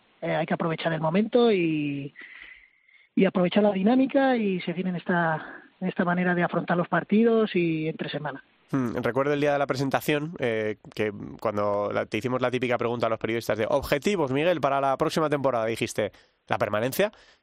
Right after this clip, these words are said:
Speaker 2: que ha habido que pelearla en los últimos años. El año pasado, por ejemplo, se llevó casi hasta la, bueno, casi no, se llevó hasta la última jornada,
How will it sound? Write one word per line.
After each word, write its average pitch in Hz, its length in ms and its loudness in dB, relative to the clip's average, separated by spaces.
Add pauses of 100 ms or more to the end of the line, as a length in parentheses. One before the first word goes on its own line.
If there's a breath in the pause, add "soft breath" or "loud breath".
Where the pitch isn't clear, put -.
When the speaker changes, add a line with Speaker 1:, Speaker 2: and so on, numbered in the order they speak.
(100)
Speaker 2:
que 110 160 0
ha - 20 2
habido 123 220 2
que 120 100 0
pelearla 113 400 0
en 110 60 2
los 107 120 -2
últimos 110 300 -2
años. 143 220 0
El 117 60 0
año 117 160 -2
pasado, 117 260 0
por 110 100 -2
ejemplo, 113 220 -4
se 110 140 -2
llevó 110 200 0
casi 117 200 -2
hasta 110 200 -2
la, 104 320 -4
bueno, 127 200 -4
casi 123 200 -2
no, 120 120 -2
se - 120 -6
llevó 107 140 0
hasta 120 180 -2
la 117 60 0
última 110 240 -2
jornada, 113 400 -4